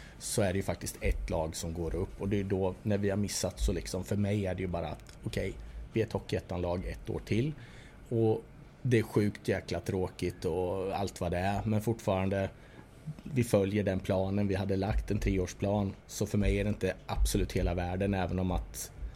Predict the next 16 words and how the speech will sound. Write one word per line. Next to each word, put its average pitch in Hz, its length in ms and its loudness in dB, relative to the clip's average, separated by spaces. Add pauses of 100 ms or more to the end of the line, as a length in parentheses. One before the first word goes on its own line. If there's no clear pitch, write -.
(420)
just 127 280 4
där 101 200 4
och 95 60 0
då 101 140 2
förstår 101 300 0
man 92 180 0
både 92 160 -2
spelare, 92 580 2
ledares, 92 880 -2 (300)
supportrar, 95 800 0 (600)
sponsorers, 98 1080 2 (260)
alla, 98 460 4 (140)
alla 104 200 4
ideellt 98 360 0
arbetandes 92 580 0
besvikelse. 95 800 2